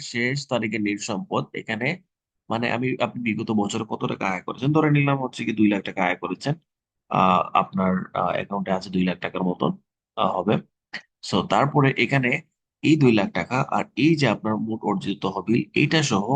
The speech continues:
হচ্ছে কি আপনার, আহ, অর্জিত তহবিল এবং বিগত আয় বর্ষের শেষ তারিখে মোট যে সম্পদ, যেমন, আহ, হচ্ছে গিয়ে দুই লক্ষ, আহ, ঊনআশি হাজার তেতাল্লিশ টাকা। So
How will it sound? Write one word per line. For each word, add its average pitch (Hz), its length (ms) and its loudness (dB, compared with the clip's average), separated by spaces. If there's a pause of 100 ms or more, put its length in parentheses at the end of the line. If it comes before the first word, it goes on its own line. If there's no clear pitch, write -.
হচ্ছে - 260 -4
কি 98 60 -2 (100)
আপনার, 139 240 2 (600)
আহ, 92 200 0 (100)
অর্জিত 117 320 2
তহবিল 117 300 2
এবং 117 200 0
বিগত 104 220 -4
আয় 104 200 0
বর্ষের 101 300 -8
শেষ 107 180 -14
তারিখে 98 260 -8
মোট 104 180 -4
যে 101 140 -6
সম্পদ, 92 280 -2 (380)
যেমন, 135 260 4 (220)
আহ, 101 200 4
হচ্ছে 104 260 -2
গিয়ে 98 140 2 (120)
দুই 90 200 0
লক্ষ, - 180 -4 (460)
আহ, 90 160 -2 (100)
ঊনআশি 123 320 0
হাজার 123 200 0
তেতাল্লিশ 95 340 -2
টাকা। 78 140 -2 (420)
So - 100 0